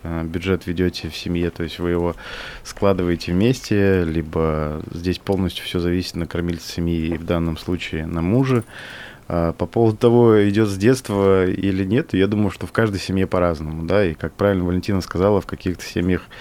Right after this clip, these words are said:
берут и, э, воспитывают девочек так, чтобы они сами всего достигали и, в принципе, были независимы от мужа. А, что конкретно в этом, э, вопросе делать? Ну, я думаю, э,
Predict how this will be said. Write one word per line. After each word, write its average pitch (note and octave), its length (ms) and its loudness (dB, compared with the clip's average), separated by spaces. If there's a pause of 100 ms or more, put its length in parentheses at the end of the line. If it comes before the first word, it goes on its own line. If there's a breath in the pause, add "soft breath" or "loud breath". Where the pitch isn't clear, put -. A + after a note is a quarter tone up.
(360 loud breath)
берут F#2+ 480 0
и, E2 440 0
э, D#2 440 -4 (180)
воспитывают F2+ 600 -4
девочек F2+ 340 0
так, F2+ 180 -2
чтобы E2+ 280 -4
они E2 280 -2 (560 loud breath)
сами E2+ 300 -2
всего F2 260 -4
достигали F#2 600 2
и, D#2 340 0
в - 60 -18
принципе, E2 420 -6
были D#2+ 180 -4
независимы D#2 600 -4
от - 160 -8
мужа. D#2+ 320 -4 (640 loud breath)
А, D2 280 -6
что B2 260 2
конкретно A2 480 2
в G2+ 60 4
этом, F#2+ 520 2
э, F2 400 0
вопросе G#2 480 0
делать? A2+ 500 2 (140)
Ну, E2+ 80 -4
я F#2 140 4
думаю, F#2 440 2 (640 loud breath)
э, F2 340 0